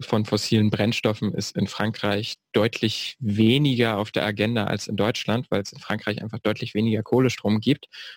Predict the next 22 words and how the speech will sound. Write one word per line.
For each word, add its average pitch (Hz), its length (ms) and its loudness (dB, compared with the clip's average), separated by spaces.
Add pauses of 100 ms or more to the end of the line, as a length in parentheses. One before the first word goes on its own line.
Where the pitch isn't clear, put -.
(160)
Und 110 400 2 (280)
klar 123 300 -2
gibt 120 260 -6
es - 160 -8
da - 140 -2
auch 107 220 -2
die - 240 0
Atomdebatte, 127 840 2 (200)
weil 107 120 0
das 110 220 -4
meiste 113 260 0
in 110 40 0
Frankreich 110 280 -4
ist - 140 0
halt 110 100 0
einfach 104 240 -2
Atomstrom 120 600 0 (260)
und 104 160 2
ist 107 180 -2
damit 113 480 0
eher 101 280 2
sekundär. 107 640 2